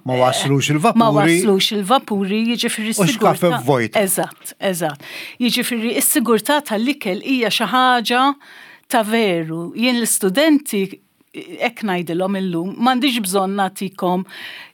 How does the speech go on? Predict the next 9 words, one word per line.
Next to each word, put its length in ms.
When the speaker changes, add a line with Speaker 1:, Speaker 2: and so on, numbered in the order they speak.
Speaker 2:
case 400
studies 540
ta' 100
affarijiet 420
li 120
ġraw 280
mit 240
sena 280
ilu, 420